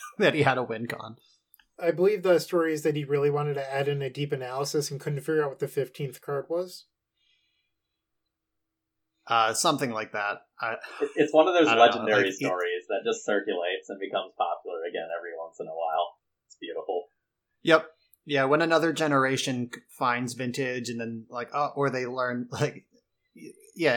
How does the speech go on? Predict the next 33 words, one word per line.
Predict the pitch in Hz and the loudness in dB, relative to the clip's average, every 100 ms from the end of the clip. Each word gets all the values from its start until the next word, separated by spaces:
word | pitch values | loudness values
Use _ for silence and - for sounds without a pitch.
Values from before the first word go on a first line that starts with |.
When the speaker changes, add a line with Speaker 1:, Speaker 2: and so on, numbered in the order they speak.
| 127 | 2
Speaker 1:
every | 180 | 2
couple | 202 165 147 | 2 2 2
of | 127 | 0
years | 120 117 120 | 0 -2 -2
that | 117 - | -4 -6
becomes | 117 113 107 - | -8 -10 -10 -12
a | 107 | -10
great | 107 104 | -12 -12
story | - 104 107 107 | -12 -12 -12 -12
again. | 110 110 113 - _ | -12 -12 -14 -20 _
Um, | - 110 107 107 - - 139 _ - - - _ _ _ _ _ - | -8 -6 -6 -12 -20 -20 -20 _ -20 -20 -20 _ _ _ _ _ -4
one | 135 139 | 0 2
time, | 147 131 120 - | 4 2 0 -4
uh, | 117 113 | -2 -2
Richard | 117 131 139 117 | -2 -4 -4 -4
Shea | - 120 120 117 - - | -4 -2 -2 -2 -6 -8
won | 123 117 | -2 -2
a | 117 110 117 113 110 110 117 _ _ | -4 -6 -8 -8 -10 -12 -18 _ _
local | 131 127 127 120 | -8 -6 -6 -8
Vintage | 127 120 120 | -8 -8 -8
tournament | - 127 117 113 | -6 -4 -4 -6
here | 110 131 117 | -4 -2 -2
with | 113 117 117 | -4 -6 -8
the | 110 | -8
Elspeth | 110 123 - 127 113 | -4 -4 -4 -6 -6
versus | - 113 113 - | -6 -6 -6 -8
Tezzeret | 120 113 113 98 | -6 -4 -6 -8
duel | 127 113 | -8 -6
deck. | 113 104 - - _ _ _ _ - _ - - - _ _ | -6 -8 -10 -16 _ _ _ _ -20 _ -20 -20 -20 _ _
He | 131 123 120 - | 0 0 0 0
had | 143 139 | 2 2
to, | 139 135 | 2 0
uh, | 127 120 | 2 0